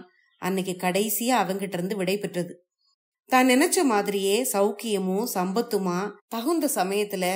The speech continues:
தாயார அழைச்சுக்கிட்டு வரணும்னு அவன் கண்ட கனவு அன்னைக்கு நிறைவேறிடுச்சு. தன்னுடைய செல்வ நிலைய பார்த்து தாயார் ஆச்சரியப்பட்டு நிக்கிறத பார்க்கணும்னு அவன் நினைச்சது நினைச்ச மாதிரியே கைகூடிருச்சு. இவ்வளவு பெரிய குபேரன் ஆறதுக்கு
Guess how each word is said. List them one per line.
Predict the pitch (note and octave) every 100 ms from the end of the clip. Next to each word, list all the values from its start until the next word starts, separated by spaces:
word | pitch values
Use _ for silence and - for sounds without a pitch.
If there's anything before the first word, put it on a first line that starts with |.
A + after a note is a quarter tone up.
| F#3+
தாயார | G3+ G3 D4+ C4+ F3
அழைச்சுக்கிட்டு | F3+ B3 C4+ C4 G3+
வரணும்னு | F#3+ F#3+ F#3+ A#3+
அவன் | G#3 F3+
கண்ட | F3+ F#3 G#3+ A3+
கனவு | G#3+ F#3+ G3+ F#3+ F#3 F#3+ - _ _ -
அன்னைக்கு | F#3 F#3 F3+
நிறைவேறிடுச்சு. | F3+ G#3 A3+ F#3 F3 - - - _ _ _ _ _ _
தன்னுடைய | C4 C#4 C#4+ B3
செல்வ | A#3 B3 D4 F#4+
நிலைய | C4 G#3 G#3+ G#3
பார்த்து | F#3+ F#3+ F#3 F#3 F#3+ - - _ _ _
தாயார் | G3+ G#3 E4 C#4 F#3
ஆச்சரியப்பட்டு | F3+ C4+ - C#4 A#3 G3+ G3
நிக்கிறத | F#3+ F#3+ C4 A#3
பார்க்கணும்னு | - F3+ G#3 A#3 G3+ F#3+ F3
அவன் | E3+ F3
நினைச்சது | F3+ A3+ G#3+ F3+ F3 F#3+ F#3 _ _ -
நினைச்ச | G3 B3+ C4 A#3
மாதிரியே | F#3 F3+ F3+ F#3 G3+
கைகூடிருச்சு. | G3+ F3+ F#3+ G3+ E3+ E3+ - - _ _ _ _ C#4
இவ்வளவு | D4+ G#4+ E4+
பெரிய | - C#4 D#4+
குபேரன் | - A#3 B3+ D#4 A#3+
ஆறதுக்கு | F#3+ F#3+ G3 F#3 F#3+